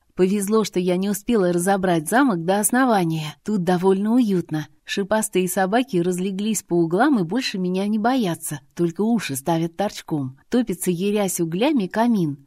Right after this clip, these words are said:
Слуги торопятся накрыть к небольшому пиршеству стол. Моргус немного застенчив и мрачен. Пожалуй, мне его даже жаль немного.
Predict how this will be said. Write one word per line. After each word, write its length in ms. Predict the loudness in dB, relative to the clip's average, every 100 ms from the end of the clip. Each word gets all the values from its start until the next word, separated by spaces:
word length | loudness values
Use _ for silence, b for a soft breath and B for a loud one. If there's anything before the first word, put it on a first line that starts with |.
| _
Слуги 420 | -6 -4 -2 -2
торопятся 580 | 0 -2 -2 -6 -4 -2
накрыть 440 | -2 -2 -6 -6
к 60 | -4
небольшому 640 | -2 -2 -2 -2 -2 -2
пиршеству 640 | -2 -4 -4 -6 -6 -4
стол. 480 | -4 -2 -2 -2 -4 -14 -6
Моргус 520 | -2 0 0 -4 -4
немного 460 | -2 0 0 -2
застенчив 800 | -4 -4 -6 -6 -2 -2 -2 -4
и 60 | -4
мрачен. 640 | -4 -4 -6 -8 -10 -14 _
Пожалуй, 440 | -6 -4 -2 0 0
мне 240 | 0 0
его 160 | 0 0
даже 340 | 2 2 0
жаль 360 | -4 -4 -4 -4
немного. 640 | -2 0 0 -2 -4 -10